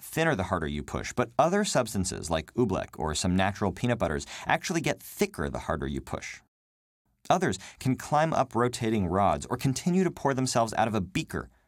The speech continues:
once you get them started. From a physics perspective, though, ketchup is one of the more complicated mixtures out there.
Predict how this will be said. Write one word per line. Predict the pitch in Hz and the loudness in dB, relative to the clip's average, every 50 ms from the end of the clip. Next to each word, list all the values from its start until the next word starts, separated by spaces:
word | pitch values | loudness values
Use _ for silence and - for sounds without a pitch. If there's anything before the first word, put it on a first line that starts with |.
| _ _ | _ _
once | - 101 101 101 | 0 0 0 0
you | 110 107 | 0 0
get | 101 90 - | 0 -2 -2
them | 82 82 - | -2 -4 -4
started. | - - 139 131 107 - - - - _ _ _ _ _ _ _ _ _ _ _ _ _ _ _ _ _ _ _ _ _ _ _ | 0 0 2 2 0 0 -6 -12 -18 _ _ _ _ _ _ _ _ _ _ _ _ _ _ _ _ _ _ _ _ _ _ _
From | - 123 120 | -2 0 2
a | 113 | 2
physics | 110 - 139 - 139 - - | 2 2 0 0 0 -2 -4
perspective, | - 101 95 - 92 90 - 90 78 | -4 -4 -2 0 -2 -2 -2 -2 0
though, | 90 90 87 90 - - - - - | 2 0 0 0 -4 -12 -20 -8 -2
ketchup | - 156 - 165 160 - | 0 0 2 0 0 0
is | 107 123 104 | -2 0 2
one | 104 117 131 | 2 2 2
of | 135 | 2
the | 135 | 2
more | 113 104 98 | 2 2 0
complicated | 95 98 - 123 123 - 113 - - 117 107 104 98 | -2 -2 0 0 0 0 -4 -4 -2 -2 0 2 2
mixtures | 90 90 90 - - - 92 82 80 - | 2 2 0 -2 -2 -4 -4 -4 -2 0
out | 80 82 - - | -2 -2 -2 -4
there. | - - - - - | -8 -8 -8 -8 -12